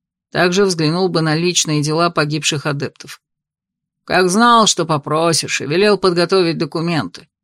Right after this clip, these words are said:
Ректор вскрыл магический замок на сейфе, установленном в кабинете, и вытащил две тоненькие папки. «Читай здесь.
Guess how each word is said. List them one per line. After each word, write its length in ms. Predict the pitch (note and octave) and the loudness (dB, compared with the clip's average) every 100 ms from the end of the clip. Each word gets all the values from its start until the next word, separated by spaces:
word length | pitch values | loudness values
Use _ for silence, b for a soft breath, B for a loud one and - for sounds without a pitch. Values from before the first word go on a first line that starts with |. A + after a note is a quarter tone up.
| _ _ _ _ _ - | _ _ _ _ _ -4
Ректор 400 | E3+ C4 C4+ C4+ | 0 0 0 -2
вскрыл 320 | - D4+ C#4 | -2 0 2
магический 520 | F#3 F3+ G3+ - - | 2 0 0 -2 -2
замок 360 | F3+ F#3+ G#3 - | 0 0 -2 -4
на 120 | E3+ | -2
сейфе, 420 | E3 B3+ C4 - | 0 0 0 -2
установленном 600 | D3 - E3 F3 E3 D#3+ | -4 -2 -2 -2 -4 -4
в 80 | D#3 | -6
кабинете, 600 | - E3 E3+ D3 C#3 - | -6 -4 -2 0 0 -2
и 20 | |
вытащил 440 | D#3 A3+ A3 - G#3+ | -4 -4 -2 0 0
две 180 | F3 F#3 | 0 0
тоненькие 500 | F#3 F3+ E3+ D#3+ D#3+ | 0 -2 -4 -6 -8
папки. 480 | D3+ B2+ - - _ _ _ _ _ _ _ _ _ _ | -6 -8 -10 -20 _ _ _ _ _ _ _ _ _ _
«Читай 500 | - F3 G3 G3+ F3+ | -4 -2 2 4 2
здесь. 560 | D#3+ F3 C3+ - - | 2 0 0 -2 -6